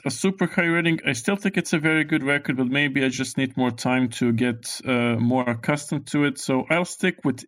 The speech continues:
eight. Eight out of ten is my, uh, rating, and the favorite song is Siamese Twin-, Twins, a song that I heard many years before, and it's still really, really good. It's,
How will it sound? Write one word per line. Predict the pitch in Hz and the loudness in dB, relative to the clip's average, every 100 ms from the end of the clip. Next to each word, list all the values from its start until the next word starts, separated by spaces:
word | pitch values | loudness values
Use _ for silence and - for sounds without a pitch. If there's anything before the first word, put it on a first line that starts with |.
| - | -2
eight. | 147 151 214 - - _ - - - - | 0 2 0 -6 -14 _ -20 -20 -10 0
Eight | 156 175 - | 2 0 0
out | 143 | 0
of | 127 | 0
ten | - 151 147 | 0 2 2
is | 131 127 | 2 2
my, | 135 151 151 147 | 2 2 2 0
uh, | - 135 135 131 | 0 2 2 2
rating, | 131 143 143 143 139 127 - | 2 2 2 2 0 -4 -4
and | 135 131 131 127 123 123 117 175 123 | 0 2 2 2 2 2 0 -2 -2
the | 165 127 | -2 -4
favorite | 117 156 160 160 147 | 0 0 2 0 -2
song | - 139 135 131 127 | -2 0 2 2 2
is | 123 113 | 0 0
Siamese | - 135 127 123 123 117 - | 0 2 4 4 4 2 -4
Twin-, | - 113 107 107 _ - | 0 2 2 -2 _ -4
Twins, | 127 113 110 - - _ _ _ _ _ _ _ - - _ | 2 2 0 -6 -14 _ _ _ _ _ _ _ -20 -20 _
a | - | -4
song | 117 - 151 151 | -2 2 2 2
that | 143 135 | 0 0
I | 135 | 0
heard | 117 139 139 123 113 - - - - | 0 2 2 0 -4 -16 -18 -20 -4
many | 131 156 156 | 0 2 2
years | 147 151 147 | 2 2 2
before, | 131 139 - 143 143 139 | -2 -6 -2 0 0 -2
and | 135 123 123 | 0 2 2
it's | 120 117 | 0 -2
still | - - 131 127 123 113 - - _ - | -6 0 2 2 2 -2 -8 -20 _ -2
really, | 123 120 | 2 2
really | 117 117 117 | 2 4 2
good. | 110 113 | 2 0
It's, | 107 - - - | 0 -4 -4 -4